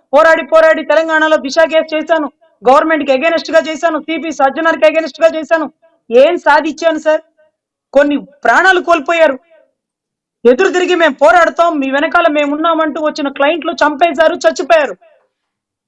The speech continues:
ఆ అకస్మారిక మరణాలా లేకపోతే అనుమానాస్పద మృతులా ఈ రోజుకి ఉన్నాయి. కనీసం కోర్టు నుంచి నష్టపరిహారం రాలా? పోరాడితే పోయేదేముంది,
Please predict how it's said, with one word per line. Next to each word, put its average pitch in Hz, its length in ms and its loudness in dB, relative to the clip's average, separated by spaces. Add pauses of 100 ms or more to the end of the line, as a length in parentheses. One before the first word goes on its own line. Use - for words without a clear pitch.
(300)
ఆ 220 160 2
అకస్మారిక 349 640 0
మరణాలా 320 580 2
లేకపోతే 330 400 0
అనుమానాస్పద 330 640 0
మృతులా 320 360 0
ఈ 302 140 -4
రోజుకి 359 320 -6
ఉన్నాయి. 339 340 -6 (840)
కనీసం 359 500 0
కోర్టు 339 280 2
నుంచి 349 160 -6
నష్టపరిహారం 339 760 0
రాలా? 330 300 -2 (640)
పోరాడితే 349 440 4
పోయేదేముంది, 330 640 -6